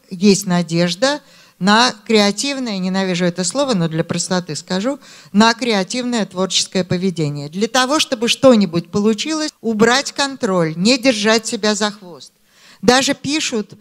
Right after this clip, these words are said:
э, в некоторых работах: «Дайте мозгу гулять самому по себе, как кошка. Пусть ходит, куда хочет, пусть думает, о чём хочет». Как только вы поставите перед мозгом задачу: «Думай, думай, решай, решай эту задачу»,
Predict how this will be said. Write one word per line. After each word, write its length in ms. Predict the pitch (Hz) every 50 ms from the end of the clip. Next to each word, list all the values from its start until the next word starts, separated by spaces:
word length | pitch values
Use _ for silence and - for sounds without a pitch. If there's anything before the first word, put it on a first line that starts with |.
| _ _ _ _ _
э, 120 | 220 214
в 80 | 202 196
некоторых 520 | 233 262 254 247 240 208 214 220 220 214
работах: 680 | - 220 220 220 208 240 302 302 - 262 254 - - - _ _ _ _ _ _
«Дайте 520 | 180 240 247 262 277 269 - - 269 254
мозгу 1120 | 240 233 233 233 247 220 226 202 214 233 240 233 233 233 226 226 226 226 220 220 220 226
гулять 380 | 214 208 220 208 208 214 208 208
самому 380 | - 208 202 202 196 190 202 196
по 120 | - -
себе, 320 | - 220 190 175 143 117
как 200 | - - 196 190 - _ _ _ _ _
кошка. 400 | _ - 185 165 - - - 127
Пусть 380 | - - _ - 277 302 302 277 226 - _ _
ходит, 540 | _ - - - 302 339 330 330 302 - -
куда 300 | - 240 202 226 233 175
хочет, 440 | - - 170 139 117 - - 135 - _ _ _ _ _ _ _ _ _
пусть 240 | - 269 233 202 202
думает, 400 | 254 294 311 330 330 311 294 -
о 100 | 240 226
чём 240 | - - 247 240
хочет». 460 | 240 - - 190 156 147 - 135 127 - _ _ _ _ - - - _ _
Как 220 | - 247 240 -
только 300 | - 330 320 330 254 233
вы 100 | 226 240
поставите 560 | 233 240 240 247 - - 277 262 233 208 -
перед 240 | 202 - 226 226 226
мозгом 380 | 220 233 233 226 196 208 208 190
задачу: 420 | 202 214 208 226 226 220 - 180
«Думай, 440 | 160 175 247 294 294 269 233 240 240
думай, 320 | 214 262 285 269 240 226
решай, 340 | 214 226 220 - 277 269 247
решай 380 | 214 226 214 - 269 262 247 220
эту 140 | - 208 208
задачу», 540 | 202 208 214 214 254 254 254 - 226 175